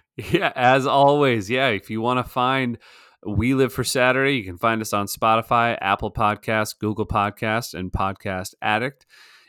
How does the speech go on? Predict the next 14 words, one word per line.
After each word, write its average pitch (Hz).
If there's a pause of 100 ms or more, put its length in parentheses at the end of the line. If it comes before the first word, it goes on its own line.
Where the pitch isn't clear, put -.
You 104
can 113
find 110
us 107
on 101
Twitter 143
at 98
We 107
Live 110
for 110
B 107
one 107
G 101
Sat. 127